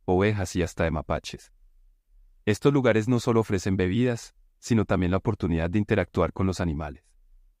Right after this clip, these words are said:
Edad coreana. En Corea del Sur, las personas son consideradas un año más viejas que en el resto del mundo. Esto se debe a que, al nacer, se cuenta como el primer año de vida, y todos cumplen años el uno de enero,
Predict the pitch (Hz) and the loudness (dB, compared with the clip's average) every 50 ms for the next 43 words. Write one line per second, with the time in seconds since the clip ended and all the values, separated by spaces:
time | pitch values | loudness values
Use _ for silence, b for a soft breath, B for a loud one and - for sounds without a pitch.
0 | _ _ _ _ _ _ - _ _ _ 101 104 104 101 - - 127 110 107 101 | _ _ _ _ _ _ -20 _ _ _ 2 2 2 2 2 0 2 4 4 4
1 | 92 92 98 95 - _ _ _ _ _ - 104 101 - - 104 90 98 92 107 | 4 2 0 -2 -4 _ _ _ _ _ -2 -2 -2 0 0 0 2 4 2 2
2 | 110 101 - 113 98 85 85 _ _ _ - - _ - 101 95 - - 98 - | 0 -2 -2 -4 -4 -4 -4 _ _ _ -20 -16 _ -4 -4 -2 -2 -4 -4 -2
3 | - 95 98 92 - - 95 87 - 107 92 - - 95 85 85 85 82 - 90 | 0 0 0 0 0 -2 -4 0 -2 -2 -2 0 0 2 2 2 0 0 0 0
4 | 87 90 90 90 90 98 92 87 82 95 95 87 92 - - - 92 90 80 73 | 0 2 2 2 2 2 0 0 0 0 0 0 -2 -4 -2 -2 0 0 0 -2
5 | 90 78 - - - 92 85 87 92 87 85 73 - _ _ _ - _ _ _ | -4 -6 -4 -2 -2 -2 0 0 0 -2 -2 -4 -6 _ _ _ -20 _ _ _
6 | _ _ _ _ _ _ _ _ - - - - - - 107 104 - - 135 - | _ _ _ _ _ _ _ _ -20 -20 -20 -20 -2 -2 -2 0 2 0 0 2
7 | 143 123 107 107 107 107 - - - 101 87 - _ _ _ _ _ 98 101 104 | 4 4 4 4 4 2 0 0 0 0 0 -2 _ _ _ _ _ 0 2 2
8 | 98 92 - - 110 92 85 - - _ _ - - _ _ - - - - 107 | 2 2 0 0 -2 -2 -2 -2 -8 _ _ -20 -20 _ _ -2 -2 -2 0 0
9 | 95 90 - 90 - - 101 92 82 - 95 90 90 90 92 95 117 131 127 101 | -2 0 -2 -2 0 0 0 0 0 -2 -2 -2 0 0 0 0 0 0 0 0
10 | 90 95 87 82 80 - _ _ _ _ - 98 - - 101 104 107 - - 120 | 0 -2 -2 -4 -6 -10 _ _ _ _ -6 -6 0 2 2 2 2 0 -2 -2
11 | 113 - 107 95 101 92 92 92 107 117 - 104 90 85 85 98 101 104 101 98 | -2 0 0 0 0 2 2 0 -2 -2 -2 -2 -2 0 2 2 2 2 2 2
12 | 90 85 85 78 | 2 0 -2 -6